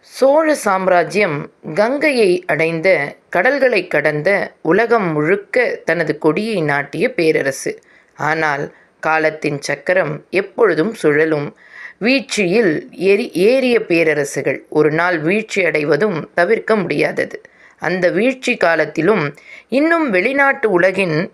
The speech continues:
கண்களை சோழர்கள் கவர்ந்தனர். அந்த கடைசி பிரகாசத்தின் சின்னம்தான் குலோத்துங்க சோழன்.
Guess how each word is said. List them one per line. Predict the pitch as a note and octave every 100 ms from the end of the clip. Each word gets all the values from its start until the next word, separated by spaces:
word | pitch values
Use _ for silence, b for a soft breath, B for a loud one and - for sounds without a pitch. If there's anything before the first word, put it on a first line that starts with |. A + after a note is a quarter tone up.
| _
கண்களை | - G#3+ C4+ B3+ F3+ D#3 G3+ - B B B
சோழர்கள் | - C#4 D4+ C#4 F#3 G3+ -
கவர்ந்தனர். | D#3 D3+ D3 C#3+ C#3 - -
அந்த | D3+ D#3 D3+
கடைசி | - D#3+ G#3 B3 A#3+ C4+ A#3
பிரகாசத்தின் | F#3 D#3+ F3+ A3+ B3 A#3 A3+ G3+ D3+ -
சின்னம்தான் | D#3+ G3+ E3 F#3 F3+ C#3+ - -
குலோத்துங்க | D#3 F3+ F3+ C#3+ C3+ G3
சோழன். | - - D#3+